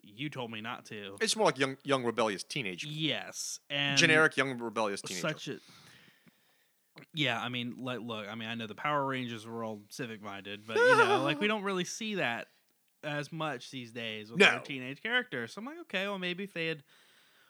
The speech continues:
Speaker 1: worked that up a little bit more, like,
Speaker 2: Who
Speaker 1: you
Speaker 2: was
Speaker 1: know."
Speaker 2: the, who was it, uh, who was the car-, what was the cartoon? Earth, uh,
Speaker 1: Oh,
Speaker 2: Captain
Speaker 1: uh,
Speaker 2: Planet?
Speaker 1: Captain Planet.
Speaker 2: <laughs> Captain Planet.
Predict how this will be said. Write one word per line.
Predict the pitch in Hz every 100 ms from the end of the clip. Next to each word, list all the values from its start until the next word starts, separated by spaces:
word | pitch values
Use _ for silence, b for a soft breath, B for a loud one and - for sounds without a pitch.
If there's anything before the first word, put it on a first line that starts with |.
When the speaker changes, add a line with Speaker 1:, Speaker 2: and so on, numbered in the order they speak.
| b
Speaker 1:
worked | 151 151
that | 143
up | 139 143
a |
little | 147 131
bit | 123
more, | 107 117 123
like, | 120
Speaker 2:
Who | 165
Speaker 1:
you |
Speaker 2:
was | 180 117
Speaker 1:
know." | 160
Speaker 2:
the, | -
who | 147
was | 151 147
it, |
uh, | 117 113 104 - _ -
who | 139
was | 127
the | - 117 110 107 _ _ _ -
car-, | 127 -
what | 123
was | 127
the |
cartoon? | 127 120 127 127
Earth, | 131 123 - -
uh, | 117 101 98 90
Speaker 1:
Oh, | _ -
Speaker 2:
Captain | - 143 165 160
Speaker 1:
uh, |
Speaker 2:
Planet? | 190 196 269
Speaker 1:
Captain | 180 190 196 220 247
Planet. | - 233 233 208 233 - 240 403
Speaker 2:
<laughs> | -
Captain | - 160 - 151
Planet. | - 147 156 151 131 -